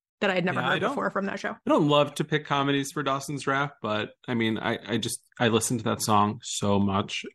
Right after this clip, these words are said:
Speaker 2: It would be, and I always think of the show, so it would be weird not to.
Speaker 1: I feel like we should do more than five. I have so many <laughs> songs left.
Speaker 2: I could do seven. Let's do seven. I mean, we make the rules.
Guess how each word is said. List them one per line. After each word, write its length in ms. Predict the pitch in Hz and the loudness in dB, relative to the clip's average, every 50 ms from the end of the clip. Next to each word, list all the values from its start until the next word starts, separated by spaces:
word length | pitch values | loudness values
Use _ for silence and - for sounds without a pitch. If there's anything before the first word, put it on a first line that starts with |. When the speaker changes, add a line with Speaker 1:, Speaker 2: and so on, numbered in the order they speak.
| _ | _
Speaker 2:
It 160 | - 110 101 101 | -6 -4 -2 -2
would 120 | 104 98 | -2 -2
be, 180 | 90 104 101 - - - | -2 -4 -4 -6 -4 0
and 140 | 127 117 | 2 2
I 80 | 117 113 | 4 4
always 340 | 117 110 107 110 104 - - | 4 4 4 4 2 0 -2
think 220 | - 107 104 - | -2 -4 -4 -4
of 80 | 110 95 | -6 -4
the 80 | 98 | -4
show, 420 | 104 - - 120 104 107 117 123 - - | -4 -2 0 2 2 2 2 0 -4 -10
so 240 | - - 110 104 | -8 -4 -2 0
it 80 | 104 104 | 0 0
would 180 | 104 104 104 95 | 0 -2 -2 -2
be 140 | 107 104 | -2 -2
weird 340 | 95 104 101 98 98 98 - - _ | 0 0 0 -2 -2 -2 -4 -8 _
not 300 | - 107 92 87 - - - | -2 -2 -2 -2 -2 -4 -2
to. 200 | - 143 185 190 - _ _ _ _ _ _ _ - - | 0 0 0 0 -2 _ _ _ _ _ _ _ -20 -6
Speaker 1:
I 40 | - | 0
feel 120 | - 240 254 | 2 4 4
like 120 | 262 262 | 4 4
we 60 | 277 | 4
should 140 | 269 - 254 | 2 4 4
do 100 | 269 254 | 4 4
more 160 | 240 240 247 | 4 6 6
than 160 | 247 240 226 | 6 4 4
five. 560 | 220 - 226 226 247 269 285 269 254 226 202 190 | 4 4 4 6 6 6 6 6 4 4 4 4
I 160 | - 240 240 | 4 4 6
have 160 | 262 285 262 | 6 6 4
so 240 | - - - 254 262 | 4 2 4 4 4
many 220 | 277 285 277 311 | 4 4 4 2
<laughs> 120 | 320 - - | 2 2 2
songs 400 | - 220 - - - 339 320 - - - 262 - _ - | 0 0 0 0 0 0 0 0 0 0 0 -2 _ -4
left. 240 | - 214 - _ 311 - _ _ _ _ _ _ - - _ - | -4 -4 -4 _ -6 -8 _ _ _ _ _ _ -18 -16 _ -2
Speaker 2:
I 140 | - 135 135 | 0 2 2
could 180 | - - 180 | 4 4 4
do 80 | 180 226 | 4 4
seven. 580 | - - - 135 120 117 131 143 156 185 185 185 _ _ _ _ _ - | 4 4 4 4 4 4 4 4 4 2 0 -2 _ _ _ _ _ -6
Let's 220 | 131 123 123 - | -4 -4 -4 -4
do 80 | - 190 | -4 -6
seven. 380 | 180 - - 190 190 160 127 123 | -4 -2 0 0 2 2 2 2
I 60 | 127 | 2
mean, 160 | 123 123 123 | 2 2 2
we 100 | 120 135 | 4 4
make 220 | 151 185 185 180 - | 4 2 2 2 -2
the 80 | - | -6
rules. 420 | 104 107 107 - 117 135 156 - | -4 -4 -4 -2 -4 -4 -6 -8